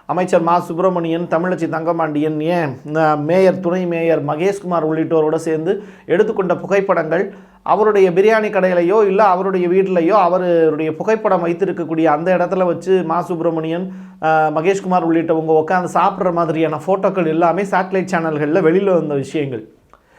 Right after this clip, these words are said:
இப்போ இந்த ஞானசேகரனை பற்றிய புதியதொரு தகவல்கள்லாம் இப்போ வெளியாயிட்டு இருக்கு. ஒரு பிரியாணி கடை வச்சிருக்கிறவன் காஞ்சிபுரம் மாவட்டத்துல உத்திரமேரூர் அப்படிங்கிற பகுதியில எப்படி ஒரு பெரிய பண்ணை வீட்டை வாங்கி குவிக்க முடியும்?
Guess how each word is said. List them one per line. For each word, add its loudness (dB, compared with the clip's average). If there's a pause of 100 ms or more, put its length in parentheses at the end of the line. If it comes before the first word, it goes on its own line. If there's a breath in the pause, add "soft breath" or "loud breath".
(160 soft breath)
இப்போ 2
இந்த 2
ஞானசேகரனை 0
பற்றிய 0
புதியதொரு 0
தகவல்கள்லாம் 0
இப்போ -2
வெளியாயிட்டு 0
இருக்கு. -4 (280 loud breath)
ஒரு 4
பிரியாணி 2
கடை 0
வச்சிருக்கிறவன் 0
காஞ்சிபுரம் 0
மாவட்டத்துல -2
உத்திரமேரூர் 2
அப்படிங்கிற -2
பகுதியில -2
எப்படி -2
ஒரு 2
பெரிய 0
பண்ணை -2
வீட்டை 2
வாங்கி 0
குவிக்க -2
முடியும்? -6